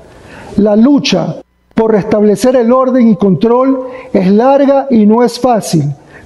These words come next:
pero ha iniciado. Este gobierno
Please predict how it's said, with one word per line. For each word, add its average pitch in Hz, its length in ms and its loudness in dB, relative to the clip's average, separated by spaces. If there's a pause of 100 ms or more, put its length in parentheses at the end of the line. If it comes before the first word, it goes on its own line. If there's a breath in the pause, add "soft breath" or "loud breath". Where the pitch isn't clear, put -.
pero 208 360 2
ha 240 100 2
iniciado. 190 880 0 (520)
Este 214 260 -2
gobierno 233 720 0